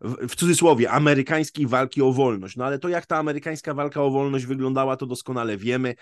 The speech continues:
E, działania inicjowane przez Kissingera w Ameryce Łacińskiej wcale nie wzmacniały demokracji, jakby chcieli, e, tego, mm, komentatorzy z mainstreamu amerykańskiego, ale, e, ją bardzo mocno, e, osłabiały i te działania Kissingera tak naprawdę,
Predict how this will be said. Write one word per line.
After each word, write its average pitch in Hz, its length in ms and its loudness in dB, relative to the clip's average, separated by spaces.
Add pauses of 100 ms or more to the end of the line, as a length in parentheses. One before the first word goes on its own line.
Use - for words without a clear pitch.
(400)
E, 104 180 -2
działania 127 580 4
inicjowane 123 580 -2
przez - 220 -12
Kissingera 120 460 0
w 110 60 2
Ameryce 117 400 2
Łacińskiej 113 480 -4
wcale 131 360 0
nie 120 140 0
wzmacniały 135 760 -2
demokracji, 123 640 -2
jakby 110 220 -4
chcieli, 110 380 -6 (440)
e, 98 400 0
tego, 107 500 0
mm, 107 240 -6
komentatorzy 117 640 0
z 107 80 -4
mainstreamu 123 560 -2
amerykańskiego, 123 920 -2
ale, 123 260 4 (340)
e, 104 120 0
ją 123 320 2
bardzo 123 460 -2
mocno, 113 440 -8 (280)
e, - 40 -6 (260)
osłabiały 139 800 2
i 135 200 -10
te 143 180 -2
działania 123 600 -2
Kissingera 113 640 -2
tak 113 180 -8
naprawdę, 101 580 -4